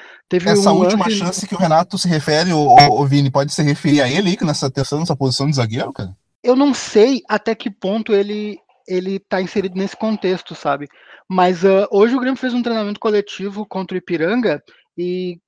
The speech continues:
Speaker 1: o Darlan Mendes, pela segunda vez, ele entrou no time e quem, e quem saiu foi o,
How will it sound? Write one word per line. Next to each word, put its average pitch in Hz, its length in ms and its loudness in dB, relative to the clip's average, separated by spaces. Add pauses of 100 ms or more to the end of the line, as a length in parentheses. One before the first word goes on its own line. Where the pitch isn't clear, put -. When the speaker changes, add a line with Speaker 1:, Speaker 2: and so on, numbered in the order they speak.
(500)
Speaker 1:
o 180 120 -2
Darlan 196 320 4
Mendes, 214 320 0
pela 226 180 4
segunda 240 320 0
vez, 214 180 0
ele 226 140 -2
entrou 202 240 0
no 233 80 -2
time 202 320 -8
e 208 40 -8
quem, 208 400 -4 (100)
e 185 80 -10
quem 185 260 -4
saiu 175 300 2
foi 190 440 -4 (220)
o, 175 500 -2